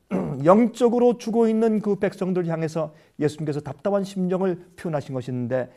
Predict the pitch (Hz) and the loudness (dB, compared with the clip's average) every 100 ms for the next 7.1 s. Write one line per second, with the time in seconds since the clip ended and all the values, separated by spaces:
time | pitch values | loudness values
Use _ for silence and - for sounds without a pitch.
0 | _ - 165 170 160 160 175 165 156 - | _ -2 2 2 2 0 0 0 -4 -20
1 | _ 117 - 101 - 101 _ _ _ _ | _ -10 -10 -12 -14 -16 _ _ _ _
2 | - _ _ - 147 156 165 170 165 170 | -20 _ _ 0 0 2 0 0 0 -2
3 | 160 165 156 - 190 185 175 180 175 185 | 0 0 0 -2 0 0 0 -2 0 -2
4 | 185 160 160 180 - 151 151 156 147 147 | -2 -4 -4 -8 -2 -2 2 0 2 0
5 | 147 147 143 139 139 139 147 160 190 180 | 0 -2 -2 -2 -4 -4 -2 -2 -2 -2
6 | 165 170 160 139 123 113 107 - 117 110 | 0 0 -2 -2 -4 -4 -6 -8 -8 -6